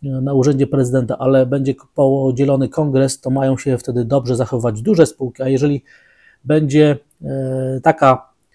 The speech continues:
sytuacja, że będzie kandydat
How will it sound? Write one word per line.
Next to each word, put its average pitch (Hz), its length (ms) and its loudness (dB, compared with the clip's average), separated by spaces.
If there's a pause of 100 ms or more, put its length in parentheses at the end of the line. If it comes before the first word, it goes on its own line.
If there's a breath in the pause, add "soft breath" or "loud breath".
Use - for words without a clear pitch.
sytuacja, 135 540 0
że 120 120 -2
będzie 123 440 -2 (600)
kandydat 131 640 0